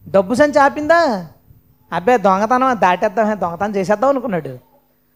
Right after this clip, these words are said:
ప్రభుని అమ్మేద్దాం అనుకున్నాడు. ఇప్పుడు బంగారు గుడ్లు పెట్టే బాతు కదన్నారా? అందరూ తెలివి తక్కువ అనుకుంటారు. ఆశ, ఆశను రాంగ్గా వాడేట్లేదు.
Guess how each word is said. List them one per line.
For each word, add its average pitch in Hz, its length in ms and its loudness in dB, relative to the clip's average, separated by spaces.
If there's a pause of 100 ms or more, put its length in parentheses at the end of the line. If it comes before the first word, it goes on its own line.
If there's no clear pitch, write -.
(140)
ప్రభుని 208 480 -2
అమ్మేద్దాం 208 600 0
అనుకున్నాడు. 247 440 2
ఇప్పుడు 175 640 0 (400)
బంగారు 240 460 2
గుడ్లు 269 260 -4
పెట్టే 277 280 6
బాతు 214 360 0
కదన్నారా? 285 520 0 (920)
అందరూ 339 480 0
తెలివి 349 300 0
తక్కువ 359 280 4
అనుకుంటారు. 320 480 2
ఆశ, 196 340 2 (1080)
ఆశను 240 260 -8
రాంగ్గా 208 420 -4
వాడేట్లేదు. 147 520 -12